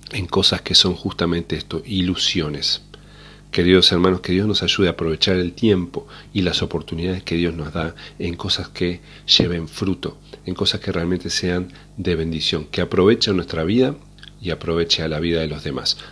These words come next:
Verso doce dice: "Codicia al impío la red". Y esta palabra red puede ser traducida tanto trampa como torre, fortaleza, asedio.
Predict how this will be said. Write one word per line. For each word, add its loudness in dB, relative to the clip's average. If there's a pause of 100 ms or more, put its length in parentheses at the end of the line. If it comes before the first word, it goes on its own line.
(140)
Verso 4
doce 6
dice: 4
"Codicia 4
al 6
impío 4
la 2
red". 2 (560)
Y 4
esta 4
palabra 6
red 4
puede 4
ser 0
traducida 0
tanto -2 (240)
trampa 0 (480)
como -4
torre, 2
fortaleza, -4 (120)
asedio. 0